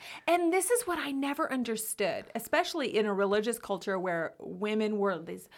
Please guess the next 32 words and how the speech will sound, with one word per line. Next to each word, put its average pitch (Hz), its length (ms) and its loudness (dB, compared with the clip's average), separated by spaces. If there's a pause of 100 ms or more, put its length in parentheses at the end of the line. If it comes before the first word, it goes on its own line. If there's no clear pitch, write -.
(340)
life 320 500 0
givers 208 540 0
and 202 180 -2 (240)
we 339 480 4
were 277 160 0
the 226 120 2
ones 247 500 0
who 214 100 -4
brought - 280 0
life 233 300 -2
into 208 200 -4
the 190 160 -8
earth. 277 200 0
And 202 120 -2
it 196 40 -2
was 196 140 -6
such 339 180 -4
a 330 60 0
reverence 208 800 0
for 370 220 -2
women, 381 460 0
yet 254 300 -2
we 220 400 -6 (560)
referred 330 720 4
to 294 260 0
our 269 440 4
actual 254 800 2 (160)
<laughs> - 160 -20
body 233 420 2
parts 180 480 -2
as 185 180 -6
such 220 320 -8